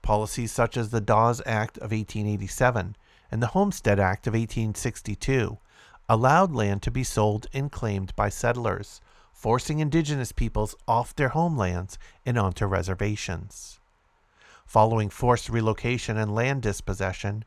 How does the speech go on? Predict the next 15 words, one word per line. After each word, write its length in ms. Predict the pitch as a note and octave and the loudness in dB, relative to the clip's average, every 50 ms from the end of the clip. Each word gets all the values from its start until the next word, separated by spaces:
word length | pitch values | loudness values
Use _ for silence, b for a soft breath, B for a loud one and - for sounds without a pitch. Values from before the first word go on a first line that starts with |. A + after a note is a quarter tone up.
| b b b b b _ | b b b b b _
indigenous 540 | - B2 A2+ D3+ F#3 F3+ - F#3+ D#3 - - | -2 2 4 4 4 4 2 0 0 -2 -2
nations 460 | G2+ F#2+ F#2+ F#2+ - - G2 G#2 G#2+ | -2 0 0 0 -2 -4 -4 -6 -4
became 340 | - B2+ A#2+ - B2+ A#2+ B2 | -4 -6 -4 -2 -2 0 0
dependent 480 | C#3+ D#3 - - G#2+ G2 G2+ G#2 - - | 0 0 2 2 2 2 2 0 -2 -2
on 140 | A#2+ A#2 A2 | -2 0 2
nearby 360 | A2+ A#2+ B2+ A#2+ B2+ B2+ B2+ | 2 2 4 4 2 2 0
trading 420 | - - - C#3 C#3+ D3 D3+ D3 | 0 -2 -2 0 0 0 -2 -2
posts 400 | - - - - - - - - - - _ - | 0 0 0 0 0 -4 -10 -16 -18 -10 _ -4
and 100 | A#2 A2+ | 0 2
mercantile 520 | A#2 A#2+ - - A#2+ G#2+ - G#2 G2 F#2+ | 2 0 0 -2 -6 -6 -4 -4 -4 -4
stores 500 | - - - A2 F#2+ F#2+ G#2 A2+ - - B B B B B B B - | -6 -6 -6 -4 -2 0 -2 -2 -2 -6 B B B B B B B 0
to 100 | D3 C#3+ | 0 0
exchange 580 | C3+ - - - - E3 E3+ E3 E3 D3 - - - - | 0 -2 -4 -2 0 0 2 2 0 -2 -4 -8 -6 0
rug 240 | - C#3+ D#3 D3 C#3 | 2 2 2 2 0
weavings, 560 | C#3 A#2+ G#2 G2 G2 F#2+ F#2 F#2 F#2+ - - | -2 -2 -2 -2 -2 -4 -6 -6 -8 -12 -12